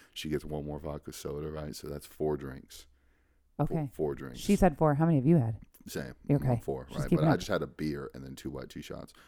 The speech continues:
Speaker 1: Two beers, two white tea shots. So
Speaker 2: Okay,
Speaker 1: four, right?
Speaker 2: okay.
Speaker 1: Jellyfish is all. I ain't no bitch.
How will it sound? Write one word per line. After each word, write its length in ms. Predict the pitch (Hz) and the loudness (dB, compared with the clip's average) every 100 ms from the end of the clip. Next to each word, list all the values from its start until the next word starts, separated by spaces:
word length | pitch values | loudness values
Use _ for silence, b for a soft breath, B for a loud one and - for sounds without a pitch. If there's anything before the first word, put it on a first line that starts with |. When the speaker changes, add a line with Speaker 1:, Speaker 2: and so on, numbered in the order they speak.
| b - | b -6
Speaker 1:
Two 140 | 85 | -4
beers, 240 | 65 64 - | -4 -6 -8
two 120 | 71 | -8
white 120 | 67 - | -8 -10
tea 120 | - | -12
shots. 320 | - 55 - | -12 -14 -8
So 60 | - | -4
Speaker 2:
Okay, 160 | 151 139 | 2 2
Speaker 1:
four, 120 | 117 | 0
right? 180 | - 143 | -4 -2
Speaker 2:
okay. 80 | 143 | 4
Speaker 1:
Jellyfish 520 | 104 113 - 71 - | 6 6 4 -2 -6
is 100 | 64 | -8
all. 140 | 67 67 | -8 -6
I 80 | 80 | -2
ain't 100 | 101 | -2
no 120 | 92 | -2
bitch. 540 | 71 80 62 - - | 0 0 0 -6 -8